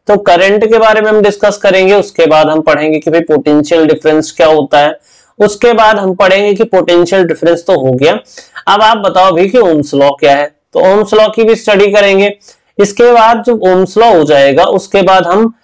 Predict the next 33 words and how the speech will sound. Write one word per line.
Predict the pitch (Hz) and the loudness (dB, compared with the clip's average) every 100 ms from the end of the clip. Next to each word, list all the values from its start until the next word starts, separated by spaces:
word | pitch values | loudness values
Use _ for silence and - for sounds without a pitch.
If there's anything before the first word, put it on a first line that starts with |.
| _ _ 147 | _ _ -2
resistance | 196 226 262 - 247 262 262 | 0 0 -2 -2 0 2 0
और | - 185 208 165 | 0 0 0 0
resistivity | 156 196 - 214 202 202 202 | -2 -4 -2 0 2 0 2
की | 220 | 2
बात | 170 156 - | 2 0 -2
करेंगे | 151 139 160 | -2 0 0
कि | 180 | 0
resistance | 175 151 196 - 247 233 | 0 0 -2 0 0 0
क्या | - 214 | 0 0
होते | 190 170 180 | 0 -2 -4
हैं, | 165 180 | -2 -2
resistivity | 170 165 196 220 208 190 185 | -2 -2 -2 0 0 2 0
क्या | 185 | 0
होती | 165 156 156 147 | -2 -4 -2 -4
है। | 147 226 _ - _ _ - | -4 -8 _ -20 _ _ -2
और | 170 196 | 2 2
जब | 190 190 | 0 0
resistance | 180 202 240 247 247 240 | 2 0 0 0 0 2
और | 220 | 2
resistivity | 170 185 202 247 240 254 240 | 2 -2 -2 0 2 2 2
क्या | 226 | 0
हो | 180 180 | 2 2
जाएगा, | 170 160 160 220 | 2 2 2 0
उसके | 190 - 185 | 0 -2 0
बाद | 170 170 | 2 0
हम | 165 | 0
बात | 151 143 131 | 0 -2 -2
करेंगे | 151 139 143 156 | 0 0 0 0
कि | 196 | 2
भाई | 202 | 2
combination | 208 175 160 165 196 226 226 | 2 0 0 2 2 0 0
of | 233 220 202 170 | 0 0 0 0
resistance | 151 180 - 190 208 208 - | 0 -2 -2 0 0 0 -8